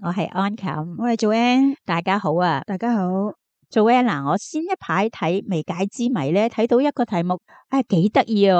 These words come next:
Speaker 1: 我覺得幾有趣喎，所以攞出嚟同大家分享嘅。
Speaker 2: 係乜嘢嚟㗎？
Speaker 1: 叫做神仙水啊。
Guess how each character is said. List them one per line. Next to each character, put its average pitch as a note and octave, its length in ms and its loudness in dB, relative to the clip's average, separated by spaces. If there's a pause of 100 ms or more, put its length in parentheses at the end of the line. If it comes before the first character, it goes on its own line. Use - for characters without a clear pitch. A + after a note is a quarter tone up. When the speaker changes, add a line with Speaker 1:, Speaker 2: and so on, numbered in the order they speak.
(360)
Speaker 1:
我 F#3 160 -4
覺 B3 100 0
得 B3 60 -2 (300)
幾 A3 120 6
有 G3+ 140 4
趣 G#3 180 -2
喎， F3+ 260 2 (240)
所 B3+ 120 2
以 D4 140 4
攞 F#3 160 4
出 - 160 -6
嚟 D#3+ 220 -2
同 D#3 200 -6
大 - 200 -6
家 F3+ 160 -2
分 F#3+ 260 -4
享 E3 100 -2 (160)
嘅。 E3+ 400 -2 (360)
Speaker 2:
係 G#3+ 80 -4
乜 A#3+ 240 2
嘢 F#3 80 -2
嚟 - 100 -6
㗎？ F#3 40 -8 (260)
Speaker 1:
叫 G3+ 120 2 (120)
做 D#3 80 0
神 D3+ 520 -4
仙 B3 480 0
水 E3+ 540 0
啊。 C#3+ 160 -4